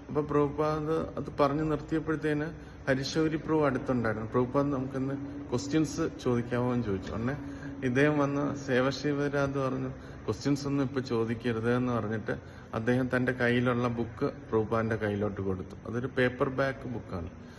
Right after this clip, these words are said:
പ്രഭുപാദ് അത് ഒരു ഇൻഡിഫറന്റ് ആയിട്ട് നോക്കിയിട്ട് പറഞ്ഞു, "ഇത് ഒറിയ ഭാഷയിലാണ്, എന്താണ് ഇതിനകത്ത് എഴുതിയേക്കുന്നതെന്ന് എനിക്കറിയില്ല, പക്ഷെ ഇതിനകത്ത് പറഞ്ഞിരിക്കുന്നത് ഇത് ഒറിയ ഭാഗവതമാണ്" എന്ന് പറയുന്നു.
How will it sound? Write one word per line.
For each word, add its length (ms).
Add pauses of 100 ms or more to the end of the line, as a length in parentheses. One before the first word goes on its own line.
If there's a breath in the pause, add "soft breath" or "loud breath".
(220 loud breath)
പ്രഭുപാദ് 340
അത് 300 (100)
ഒരു 180
ഇൻഡിഫറന്റ് 640
ആയിട്ട് 300
നോക്കിയിട്ട് 520 (380 loud breath)
പറഞ്ഞു, 200
"ഇത് 160
ഒറിയ 580
ഭാഷയിലാണ്, 840
എന്താണ് 380
ഇതിനകത്ത് 300
എഴുതിയേക്കുന്നതെന്ന് 640
എനിക്കറിയില്ല, 560 (120)
പക്ഷെ 420
ഇതിനകത്ത് 340
പറഞ്ഞിരിക്കുന്നത് 840 (340 loud breath)
ഇത് 300 (300)
ഒറിയ 500
ഭാഗവതമാണ്" 880
എന്ന് 180
പറയുന്നു. 380